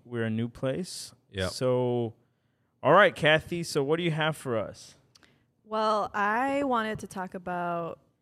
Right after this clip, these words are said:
Speaker 3: kinda what drives me with what I do in the community and school and everything.
Speaker 2: Mm-hmm.
Speaker 3: So, as I've mentioned, if people have listened to previous podcast episodes where I've been in, um, I am going to school to become a lawyer. I'm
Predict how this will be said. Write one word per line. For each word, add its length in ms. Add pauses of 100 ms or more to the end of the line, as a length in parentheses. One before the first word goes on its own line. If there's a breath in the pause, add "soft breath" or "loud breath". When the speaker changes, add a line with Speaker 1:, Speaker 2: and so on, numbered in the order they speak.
(200)
Speaker 3:
kinda 200
what 220
drives 540
me 280
with 200
what 100
I 140
do 320
in 180
the 80
community 560
and 220
school 400
and 100
everything. 500 (360 loud breath)
Speaker 2:
Mm-hmm. 160
Speaker 3:
So, 380
as 200
I've 300
mentioned, 560
if 260
people 280
have 140
listened 360
to 80
previous 420
podcast 880
episodes 480
where 80
I've 160
been 160
in, 300
um, 340
I 80
am 160
going 240
to 60
school 440
to 140
become 300
a 80
lawyer. 440 (560 soft breath)
I'm 800